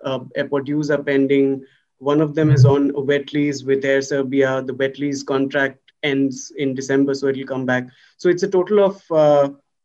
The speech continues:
uh, six triple seven aircraft, which is all wide body meant for international operations,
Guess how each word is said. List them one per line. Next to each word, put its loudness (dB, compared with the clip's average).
uh, 2
six -2
triple -4
seven 2
aircraft, 0
which -10
is -6
all 0
wide -2
body 0
meant -2
for -2
international 0
operations, -2